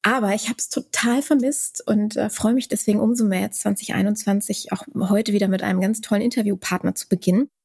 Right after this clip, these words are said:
und, ähm, beziehungsweise zu starten und, äh, euch wieder einmal die Woche mit einem neuen Thema, wie ihr euer Image aufbaut,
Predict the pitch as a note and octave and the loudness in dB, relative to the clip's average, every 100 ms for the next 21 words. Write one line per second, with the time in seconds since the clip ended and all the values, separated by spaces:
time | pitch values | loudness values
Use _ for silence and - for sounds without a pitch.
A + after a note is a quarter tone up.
0 | - G#3 G3 F#3+ - - F#3+ F#3 F#3 F3+ | -2 0 2 0 -2 -2 0 2 2 2
1 | F#3 F#3+ G3+ - E3+ E3+ E3+ E3+ - F#3+ | 0 -2 -6 -6 -4 0 0 0 -4 -2
2 | - - D#3+ - - A#3 A3+ G#3 F#3+ F#3+ | -2 -2 -4 -4 0 0 2 0 0 0
3 | - - G3+ - G3 G3+ - D#3 E3 E3+ | -4 0 0 0 0 0 -2 -2 0 0
4 | F3+ D#3 - D#3 - - - - F3 E3+ | 0 0 -2 -4 -6 -12 -4 0 2 2
5 | D#3+ F3 F#3+ A3 A#3 A3+ F#3 G3 G3+ F3+ | 2 2 2 2 0 0 0 2 2 0
6 | F#3 G#3+ A3+ G3 F#3 G#3 A3 - F#3+ - | 0 0 2 0 0 0 0 -2 -4 -2
7 | F#3 F3+ | 0 0